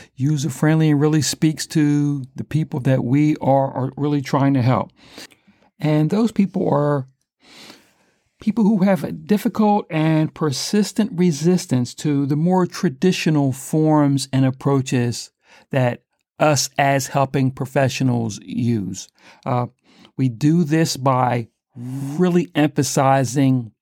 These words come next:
what we call the treatment team,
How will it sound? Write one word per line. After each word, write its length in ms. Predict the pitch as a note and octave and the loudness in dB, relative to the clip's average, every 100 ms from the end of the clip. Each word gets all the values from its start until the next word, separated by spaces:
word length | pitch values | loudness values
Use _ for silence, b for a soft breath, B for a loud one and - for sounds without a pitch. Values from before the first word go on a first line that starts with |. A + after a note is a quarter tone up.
| _ _ | _ _
what 200 | - B2 | -4 0
we 120 | B2+ C3+ | 0 -2
call 320 | C3+ C#3 C3+ | 0 0 0
the 160 | A#2+ | -2
treatment 560 | A#2 - D3 - C#3 _ | -6 -4 -4 -2 -6 _
team, 640 | - E3+ E3+ E3+ F3 F3 | -2 2 2 2 0 -4